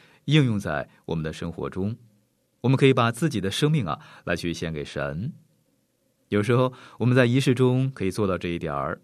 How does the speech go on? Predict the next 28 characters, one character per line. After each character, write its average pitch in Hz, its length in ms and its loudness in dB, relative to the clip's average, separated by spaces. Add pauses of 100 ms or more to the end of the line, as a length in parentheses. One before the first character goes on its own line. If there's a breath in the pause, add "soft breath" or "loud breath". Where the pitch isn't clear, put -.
(240)
就 117 140 2
是 120 100 2
称 123 200 -4
为 92 300 -2 (220 loud breath)
成 95 360 -4
圣 151 320 4
的 78 100 -8
奉 82 220 -8
献。 85 300 -10 (1300 soft breath)
由 156 180 8
于 175 300 4
成 147 300 0
圣 170 460 6
在 135 220 4
字 - 280 2
面 202 200 6
的 147 80 4
意 151 160 2
思 123 220 2
就 120 160 2
是 117 140 2
分 175 320 4
别 120 160 4
为 92 220 0
圣 156 240 4
献 117 240 0
给 82 140 -6
神， 76 540 -6